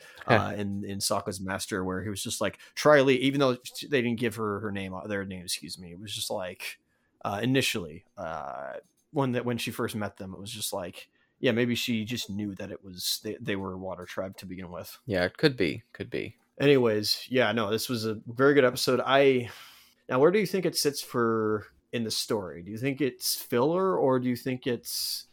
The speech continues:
Speaker 2: uh, very, like, much tied into the, I mean, it is continuity, don't get me wrong, but, like, do you think this will affect the overall plot?
Speaker 1: Hey, well, I guess we'll find out.
Speaker 2: <laughs>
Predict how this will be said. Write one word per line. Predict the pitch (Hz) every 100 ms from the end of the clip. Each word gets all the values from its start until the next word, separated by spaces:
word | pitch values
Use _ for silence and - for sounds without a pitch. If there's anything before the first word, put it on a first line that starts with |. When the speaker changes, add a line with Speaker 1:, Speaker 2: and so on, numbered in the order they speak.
| _ _ _
Speaker 2:
uh, | 117 113 107 104 104 104
very, | - 113 110 110 107
like, | 101 -
much | 117 110 -
tied | 110 107
into | 98 104
the, | 123
I |
mean, | 131 123 147
it | 165
is | 156
continuity, | - 135 123 110 101
don't | 107
get | 104
me | 101
wrong, | 101 95
but, | 98 98
like, | 98 - - _ _ -
do |
you | 120
think | 135
this | 131 -
will | 120
affect | 117 117 -
the | 117 -
overall | 113 117 104
plot? | 95 - 76 - - _ _ _
Speaker 1:
Hey, | - 101 101 98 90 92 _ -
well, | - 90
I |
guess | 98 -
we'll | 104
find | 104 101
out. | 104 101 - - _
Speaker 2:
<laughs> | -